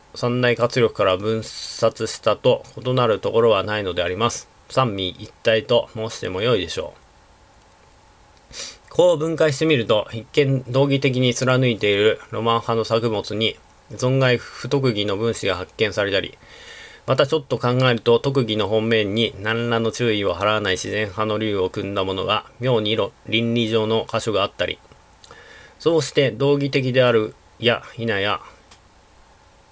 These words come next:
が、一にその芸術的であるや否やで決せられるのだから、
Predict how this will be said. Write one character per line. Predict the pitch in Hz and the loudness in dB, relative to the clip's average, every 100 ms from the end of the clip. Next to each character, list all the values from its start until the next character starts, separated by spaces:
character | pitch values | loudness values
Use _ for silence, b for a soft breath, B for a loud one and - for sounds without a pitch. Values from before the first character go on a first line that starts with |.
| _ | _
が、 | - 120 - - _ - | 0 0 -2 -18 _ -10
一 | 117 - 120 | -6 -2 0
に | 98 | 0
そ | 113 | -2
の | 113 | -2
芸 | 110 120 | 2 0
術 | 120 117 | 0 -4
的 | 123 110 | -6 -2
で | 117 | 0
あ | 117 | 2
る | 110 | 2
や | 95 98 | 2 0
否 | |
や | 101 95 85 | -2 -4 -4
で | |
決 | 92 95 - | -6 -6 -2
せ | - | 0
ら | 104 | 0
れ | 107 | -2
る | 104 | -4
の | 95 | -4
だ | 85 | -6
か | 82 | -6
ら、 | 82 | -10